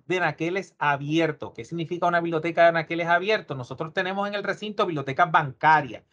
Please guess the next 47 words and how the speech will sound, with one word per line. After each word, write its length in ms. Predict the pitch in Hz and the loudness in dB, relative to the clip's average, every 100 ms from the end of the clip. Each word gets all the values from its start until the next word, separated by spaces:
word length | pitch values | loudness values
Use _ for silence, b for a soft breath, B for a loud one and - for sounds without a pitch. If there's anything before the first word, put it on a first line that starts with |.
| _ _ _ | _ _ _
que 80 | 113 | -12
son 180 | 139 143 | -8 -6
bibliotecas 540 | 175 196 214 233 202 | -2 -2 0 2 0
que 100 | 160 | -2
lo-, 160 | 151 135 | -4 -4
nosotros 480 | 131 127 135 156 175 | -4 -6 -8 -6 -2
le 80 | |
llamamos 460 | 190 185 214 226 202 | 0 2 2 2 -2
el 80 | 160 | -4
servicio, 800 | - 139 143 185 - 202 208 196 | -6 -6 -6 -8 -6 -2 2 2
este, 220 | 156 170 | 0 0
McDonald's 500 | 151 135 190 214 208 | 0 0 -2 0 2
o 20 | |
Burger 320 | 165 175 170 | 0 -2 -6
King. 140 | 147 117 | -8 -12
Usted 180 | 113 143 | -8 -4
se 140 | 180 | 0
para 180 | 180 202 | 2 0
en 60 | |
el 160 | 202 196 | -4 2
counter 340 | 240 247 202 | 2 2 -2
y 60 | 156 | -8
pide 260 | 147 185 208 | -4 0 0
algo 220 | 233 208 | 0 -4
y 40 | |
se 120 | 180 | -6
lo 160 | 143 131 | -4 4
dan, 320 | 151 160 165 b b _ - | 4 4 -2 b b _ -2
¿verdad? 160 | 165 160 | 0 0
A 80 | 143 | -2
la 120 | 151 | -2
biblioteca 360 | 160 151 170 208 | -4 -6 -2 -2
de 80 | |
derecho 240 | 226 226 190 | -2 -4 -8
es 80 | 175 | -6
una 160 | 196 | -8
biblioteca 680 | 190 190 196 208 208 202 - | -6 -6 -6 0 2 2 0
abierta 720 | 143 147 160 196 214 196 175 _ | 2 2 2 -4 -2 0 0 _
con, 300 | 165 151 151 _ | -6 -6 -8 _
con 180 | 156 151 | -8 -6
excepción 560 | 139 135 - 170 196 196 | -8 -12 -8 -6 -4 -2
de 80 | |
la 140 | 180 143 | 0 0
sala 220 | 156 160 | 0 0
de 40 | |
documentos 480 | 185 185 190 185 202 | -2 -4 -6 -2 -2
judiciales 680 | 196 190 160 240 233 214 208 | -2 -4 2 6 6 4 -4